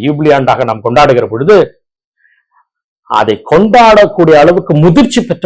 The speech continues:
மக்களாக இருக்கிறோமா? நானும் கடவுளுடைய பிள்ளை, என்னுடைய சகோதரன், அருகாமையில் இருக்கிற அனைத்து சகோதரன் கடவுளுடைய பிள்ளை என்று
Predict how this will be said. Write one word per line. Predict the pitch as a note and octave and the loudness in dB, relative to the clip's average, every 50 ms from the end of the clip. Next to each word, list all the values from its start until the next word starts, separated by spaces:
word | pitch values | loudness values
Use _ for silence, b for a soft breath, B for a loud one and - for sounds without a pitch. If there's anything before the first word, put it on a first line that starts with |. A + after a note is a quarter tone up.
| D3+ C#3 | -4 -4
மக்களாக | B2+ C3 C#3 B2 A#2 G#2 G2+ A#2 A2 | -4 -4 -4 -4 -2 -2 -4 -6 -6
இருக்கிறோமா? | G2 - - - F#2+ F2+ F2+ F2+ F2+ F#2 F#2 A#2+ _ _ _ _ _ _ _ _ _ _ _ _ _ _ _ _ _ _ - | -6 -8 -12 -12 -12 -12 -12 -14 -20 -20 -20 _ _ _ _ _ _ _ _ _ _ _ _ _ _ _ _ _ _ _ -10
நானும் | G#2 G#2 G#2+ G#2+ G#2+ G#2+ - | -8 -6 -6 -6 -8 -10 -8
கடவுளுடைய | - G#2 G#2+ G#2 G#2+ G2+ G2 F#2+ - | -8 -6 -6 -6 -6 -8 -8 -10 -10
பிள்ளை, | - G2 F#2+ A2 D3 E3+ - _ _ _ - | -12 -10 -8 -8 -10 -10 -16 _ _ _ -8
என்னுடைய | B2 A#2 A2 G#2+ G2+ - - | -6 -4 -4 -4 -4 -4 -4
சகோதரன், | A2 - - C3+ A#2+ G#2+ G2 F#2+ F2+ A2+ | -4 -2 -2 -2 -2 -2 -4 -6 -8 -6
அருகாமையில் | A#2+ A2+ B2 A#2+ A#2+ A#2 A2 A2+ | -6 -4 -4 -4 -4 -4 -4 -4
இருக்கிற | A2+ - G#2 F#2 F#2 F#2+ | -6 -8 -10 -14 -12 -10
அனைத்து | A2+ D#3+ F3 E3+ - D3+ - - | -6 -6 -6 -6 -8 -12 -10 -6
சகோதரன் | B2+ B2+ B2+ D#3 D#3 D#3 E3 D#3 - _ _ _ _ _ _ - | -6 -4 0 0 0 0 -2 -6 -12 _ _ _ _ _ _ -8
கடவுளுடைய | A#2 A#2+ A#2+ B2 A2+ G#2 G2+ - - | -6 -4 -4 -4 -4 -6 -8 -10 -10
பிள்ளை | A2 G#2+ G2+ F#2+ F2 F2 _ _ _ _ _ _ _ _ _ _ - B2 | -8 -8 -8 -8 -10 -12 _ _ _ _ _ _ _ _ _ _ -8 -6
என்று | A#2+ A2+ | -6 -6